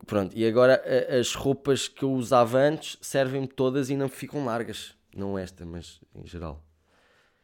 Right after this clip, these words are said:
<laughs> Portanto, é bué bom, estás a ver? É win-win nesta situation.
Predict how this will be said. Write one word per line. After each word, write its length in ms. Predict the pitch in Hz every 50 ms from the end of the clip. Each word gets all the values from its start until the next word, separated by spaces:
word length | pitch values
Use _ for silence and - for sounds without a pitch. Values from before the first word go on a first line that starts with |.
| _ _ _ _ _ _ _ _ _ _ _ _ _ _ _ _ _ _ -
<laughs> 240 | 120 165 156 -
Portanto, 320 | - 113 - - 131 117 139
é 80 | 165
bué 180 | 160 170 202 214
bom, 380 | 208 208 196 196 185 - - -
estás 220 | - - 107 101
a 40 | 101
ver? 280 | 104 107 110 110 110 104
É 80 | 95
win-win 840 | 101 101 104 113 139 147 147 143 143 143 143 143 139 123 82 85 127
nesta 400 | 131 131 135 127 - - 131 127
situation. 680 | - - 135 120 - 139 131 123 117 110 - - 98